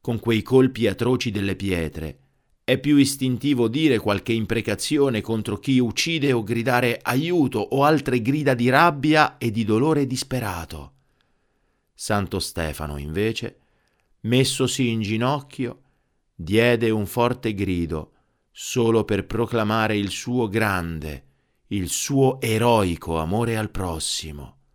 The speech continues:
"Signore, non imputar loro questo peccato."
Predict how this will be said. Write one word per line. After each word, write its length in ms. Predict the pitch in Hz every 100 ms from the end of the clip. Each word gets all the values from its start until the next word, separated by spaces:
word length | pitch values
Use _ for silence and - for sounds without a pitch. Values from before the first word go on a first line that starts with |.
| _ _ _ _ _
"Signore, 1000 | - - 117 113 110 104 92 80 69 _ _ _ _ _ -
non 220 | 139 135
imputar 540 | 127 110 123 123 120
loro 400 | 113 117 107 95
questo 380 | 82 87 - 82
peccato." 720 | - - 85 73 69 - -